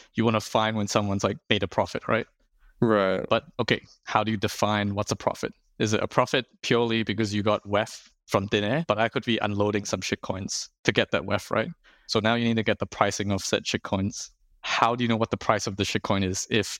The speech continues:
Speaker 1: there's only an A M M there with, like, ten K liquidity? So
Speaker 2: Yeah, this was a problem I had as well with my fuzzer. The way, I remember trying to solve this as well. It's a difficult problem 'cause the original solution is you get, like, a Chainlink or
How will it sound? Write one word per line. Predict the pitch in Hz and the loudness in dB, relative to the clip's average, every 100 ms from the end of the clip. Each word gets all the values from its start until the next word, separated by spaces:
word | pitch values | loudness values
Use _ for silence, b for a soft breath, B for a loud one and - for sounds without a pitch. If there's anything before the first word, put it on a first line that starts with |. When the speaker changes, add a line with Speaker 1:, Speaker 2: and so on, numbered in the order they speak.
| - | 0
Speaker 1:
there's | 104 101 | 2 2
only | 107 107 101 | 0 0 0
an | 98 | 0
A | 113 104 | 0 0
M | 98 | 0
M | 98 101 | 0 0
there | 95 95 - | 0 -2 -6
with, | - 104 | -6 -2
like, | 92 - _ _ _ | -4 -6 _ _ _
ten | - 101 | 0 2
K | - 101 | 2 0
liquidity? | 95 - 98 98 69 - _ _ _ _ - - _ | 0 0 0 -2 -4 -10 _ _ _ _ -20 -20 _
So | - 104 98 98 _ - | 0 2 0 -4 _ 0
Speaker 2:
Yeah, | 110 107 95 | 2 4 0
this | 110 - | -2 -2
was | 131 | -2
a | 113 | 0
problem | 117 107 107 | 0 2 2
I | 101 104 | 2 2
had | 104 | 0
as | 98 98 | 0 0
well | 98 98 98 | 2 2 0
with | 104 | -2
my | 95 | -2
fuzzer. | - 98 92 82 95 117 - | 0 -2 0 -2 -2 -4 -2
The | |
way, | 113 117 120 123 127 127 120 | 0 2 2 0 0 -2 -4
I | - | -4
remember | 127 165 170 | 0 0 0
trying | - 113 110 | 0 0 0
to | |
solve | 101 - 98 - | 0 0 0 -2
this | - | -6
as | 104 | 0
well. | 98 92 | 2 0
It's | - | -2
a | - | -2
difficult | 151 120 107 | 0 0 2
problem | 104 101 95 | 0 0 -4
'cause | 101 110 - _ b b b - | -2 -2 -2 _ b b b 0
the | 127 | 4
original | 160 165 131 | 4 4 0
solution | - 107 107 107 - 98 | 2 2 2 2 0 2
is | 95 92 - - | 2 0 -4 -4
you | 104 | 0
get, | 113 | 2
like, | 104 104 | 2 0
a | |
Chainlink | 95 107 101 101 98 95 | 0 0 0 0 0 0
or | 101 95 92 87 | 0 0 0 -4